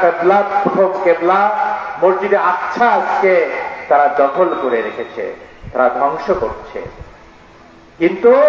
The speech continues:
মুসলিম বিশ্ব নীরব। আমরা বাংলাদেশে এসে ভাঙচুর করলে কাজ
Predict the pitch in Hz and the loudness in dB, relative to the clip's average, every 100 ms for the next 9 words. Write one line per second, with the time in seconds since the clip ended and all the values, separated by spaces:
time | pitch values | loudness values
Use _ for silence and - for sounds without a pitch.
0 | - - - - 165 - 175 - 151 - | 2 -2 -6 -2 -2 0 -6 -6 -6 -6
1 | 156 127 135 139 - - - - 143 160 | -4 2 2 2 0 -4 -4 -2 0 2
2 | 156 151 165 175 190 208 208 151 156 156 | 2 0 0 -2 -2 -4 -2 0 -2 0
3 | 202 190 160 143 127 120 | 0 2 2 0 0 0